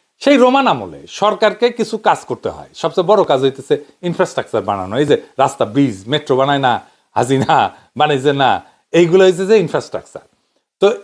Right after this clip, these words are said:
এত, এতে মেলা খরচা, অনেক সময় খরচা করার মতো টাকা থাকে না সরকারের, কিন্তু জিনিসটা করা জরুরি। সেই সময় ধনী ব্যক্তিরা আইসা বলে, "রাজামশাই, আমি আপনার এই ব্রিজটা আমার নিজের খরচা বানায় দেবো, এই ব্রিজ বানাইতে আমার একশো কোটি টাকা লাগবে।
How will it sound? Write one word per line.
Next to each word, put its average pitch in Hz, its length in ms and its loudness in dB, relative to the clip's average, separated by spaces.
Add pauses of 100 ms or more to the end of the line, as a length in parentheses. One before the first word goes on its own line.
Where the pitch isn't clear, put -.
এত, 214 240 0
এতে 226 340 2
মেলা 254 240 0
খরচা, - 440 -6 (500)
অনেক 233 200 0
সময় 247 220 0
খরচা 226 320 -2
করার 185 180 4
মতো 180 180 -4
টাকা 151 280 0
থাকে 110 240 -12
না 98 100 -14
সরকারের, - 480 -16 (360)
কিন্তু 208 180 2
জিনিসটা 185 380 2
করা 147 200 2
জরুরি। 110 360 -2 (420)
সেই 277 140 2
সময় 160 320 0
ধনী 180 280 0
ব্যক্তিরা 170 420 2
আইসা 127 200 0
বলে, 110 280 0
"রাজামশাই, 135 580 0 (300)
আমি 185 220 0
আপনার 214 260 0
এই 202 80 6
ব্রিজটা 170 380 -2
আমার 160 140 0
নিজের 147 260 -2
খরচা 131 260 -8
বানায় 123 260 -6
দেবো, 76 220 -18 (420)
এই 135 100 4
ব্রিজ 202 240 4
বানাইতে 226 320 2
আমার 214 180 2
একশো 208 220 2
কোটি 180 180 0
টাকা 143 200 0
লাগবে। 85 300 -8